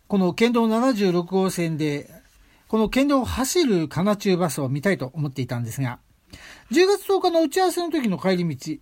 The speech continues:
実は初めて見たんです。でもその時はね、あの、日野自動車のポンチョという、あの、可愛い形のバス。よくコミュニティバスで使ってるじゃないですか。あの、目が丸い。なんつうんでしょう。熱帯魚みたいな感じのバスなんですけど。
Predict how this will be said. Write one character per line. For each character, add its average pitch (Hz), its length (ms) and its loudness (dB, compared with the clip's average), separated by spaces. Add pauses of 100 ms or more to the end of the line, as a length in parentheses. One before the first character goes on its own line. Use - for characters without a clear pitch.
実 208 320 0
は 208 200 4
初 220 180 0
め 269 100 4
て 180 80 0
見 175 100 0
た 156 100 2
ん 123 60 -4
で 131 60 -6
す。 - 180 -14 (760)
で 311 100 0
も 311 80 2
そ 339 100 0
の 370 60 0
時 349 200 0
は 220 120 2
ね、 208 100 2
あ 170 60 -2
の、 151 160 -6
日 - 180 -2
野 294 140 2
自 277 180 2
動 294 220 4
車 180 160 -2
の 139 220 -2 (120)
ポ 359 220 2
ン 202 120 0
チ 202 120 0
ョ - 20 2
と 196 140 2
い 147 240 0
う、 135 100 -12
あ 156 80 -8
の、 135 80 -4
可 180 260 2
愛 277 200 4
い - 60 -4
形 135 380 -8
の 135 120 -2
バ 135 140 -4
ス。 - 180 -12 (560)
よ 196 140 4
く 196 60 -12
コ 240 140 4
ミ 320 60 2
ュ 320 40 -4
ニ - 60 -8
テ 359 60 4
ィ 359 100 6
バ 359 100 0
ス 285 120 -2
で 165 100 0
使 143 160 -8
っ 156 60 -2
て 165 100 -4
る 151 40 0
じ 139 60 -4
ゃ 131 40 -4
な - 20 -6
い - 40 -6
で - 20 -12
す - 80 -16
か。 117 80 -8
あ 120 60 -6
の、 127 100 -4
目 175 120 -2
が 143 140 -2
丸 123 260 -4
い。 120 160 -10 (360)
な 185 120 -2
ん 160 40 -2
つ 156 60 -8
う - 20 -6
ん - 20 -6
で 127 80 -6
し - 80 -10
ょ - 40 -12
う。 143 40 -8
熱 185 260 2
帯 269 140 6
魚 214 80 6
み 196 100 2
た 180 140 2
い 160 60 0
な 147 80 -4
感 147 160 -4
じ 139 80 -2
の 147 100 -4
バ 151 140 -2
ス 135 100 -8
な 110 120 -6
ん 107 60 -10
で 113 80 -14
す - 120 -18
け - 60 -20
ど。 - 40 -20